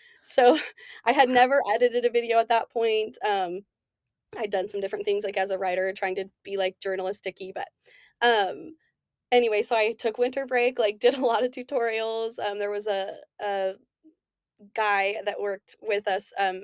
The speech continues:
as a copy editor that was like, "Oh, I know how to do video. Let me show you." <laughs> And so I learned and then ended up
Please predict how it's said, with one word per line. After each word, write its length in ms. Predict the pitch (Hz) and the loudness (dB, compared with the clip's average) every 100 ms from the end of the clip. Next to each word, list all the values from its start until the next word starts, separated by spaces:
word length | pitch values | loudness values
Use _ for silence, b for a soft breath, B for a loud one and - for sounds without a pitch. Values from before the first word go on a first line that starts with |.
| - | -6
as 160 | 190 | -6
a 80 | 190 | -6
copy 300 | 185 190 190 | -6 -4 -2
editor 300 | 180 180 185 | -4 -4 -4
that 120 | 185 | -4
was 100 | 180 180 | -6 -6
like, 140 | 170 | -8
"Oh, 140 | 214 214 | -6 -4
I 80 | 214 | -2
know 120 | 214 | -2
how 60 | 214 | -4
to 60 | |
do 140 | 202 208 | -6 -6
video. 260 | 202 196 | -4 -4
Let 100 | 196 | -4
me 80 | 196 | -4
show 200 | 214 202 | -2 -2
you." 160 | 202 214 | -2 -4
<laughs> 100 | 277 269 B B B | -8 -10 B B B
And 220 | 240 240 | 2 2
so 340 | 254 220 196 208 B B B B | 2 2 2 0 B B B B
I 180 | 220 220 | 2 2
learned 460 | 208 247 294 311 - | 2 0 0 -2 0
and 420 | 208 202 202 202 208 | 0 2 0 -2 -2
then 260 | 214 208 - | -2 0 -2
ended 260 | 214 233 240 | -2 2 4
up 200 | 220 240 | 2 0